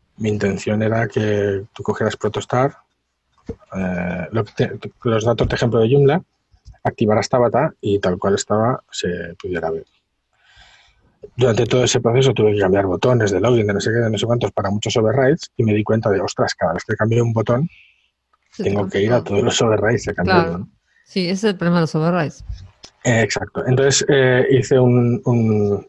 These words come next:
Speaker 1: ahora mismo tiene una mezcla, que es, tú pones button primary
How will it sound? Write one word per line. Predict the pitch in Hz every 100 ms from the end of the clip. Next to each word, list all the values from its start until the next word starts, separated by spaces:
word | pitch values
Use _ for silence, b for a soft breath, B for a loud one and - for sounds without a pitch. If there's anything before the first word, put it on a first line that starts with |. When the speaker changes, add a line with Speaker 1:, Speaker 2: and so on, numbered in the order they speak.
| -
Speaker 1:
ahora | 110 113
mismo | 117 123 135
tiene | 139 131 117
una | 95
mezcla, | 110 - 90
que | - 95
es, | - - b b b _
tú | 101
pones | 104 101
button | 104 - 104 104
primary | 123 120 131